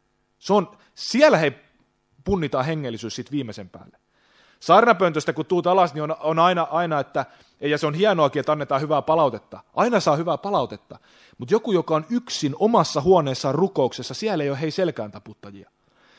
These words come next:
Siellä ratkaisee se, mitä me olemme Jumalan edessä. Kuuluisa Jumalan mies Leonard Ravenhill sanoi aikana osuvasti. Hän sanoi näin, että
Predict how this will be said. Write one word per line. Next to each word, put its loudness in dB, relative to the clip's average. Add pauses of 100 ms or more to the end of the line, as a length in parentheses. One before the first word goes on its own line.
Siellä 4
ratkaisee 2
se, 2
mitä 0
me 0
olemme 2
Jumalan -4
edessä. -6 (300)
Kuuluisa 0
Jumalan 0
mies -2
Leonard 2
Ravenhill -2
sanoi -4
aikana -2
osuvasti. -6
Hän -8
sanoi -6
näin, -2
että -4